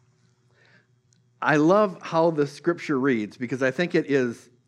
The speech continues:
it's very telling in terms of how Jesus actually finishes our faith in this process. In the same way that,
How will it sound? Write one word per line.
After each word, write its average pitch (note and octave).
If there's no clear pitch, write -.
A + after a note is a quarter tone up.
it's D3
very E3
telling D3
in B2+
terms D3
of A#2
how C#3+
Jesus D3
actually C3
finishes C3+
our A#2
faith A2+
in A2
this G#2+
process. G#2
In F3
the F3
same A3
way F#3+
that, D3